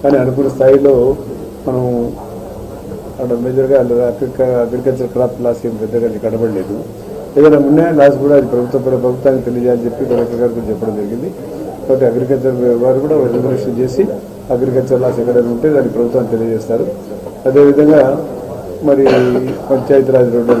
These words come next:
గురించి మాట్లాడారు, ఆ రెవెన్యూ ఈ పాత్ హోల్స్ గురించి ముఖ్యంగా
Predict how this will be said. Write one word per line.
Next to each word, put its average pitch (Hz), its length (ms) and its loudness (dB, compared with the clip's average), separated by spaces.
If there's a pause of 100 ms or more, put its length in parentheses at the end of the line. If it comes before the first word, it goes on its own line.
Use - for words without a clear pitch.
గురించి 113 280 -4
మాట్లాడారు, 113 360 0 (100)
ఆ 123 120 4
రెవెన్యూ 131 320 2 (680)
ఈ - 20 -6 (120)
పాత్ 139 260 6
హోల్స్ 139 200 4 (100)
గురించి 127 300 -2
ముఖ్యంగా 127 300 -2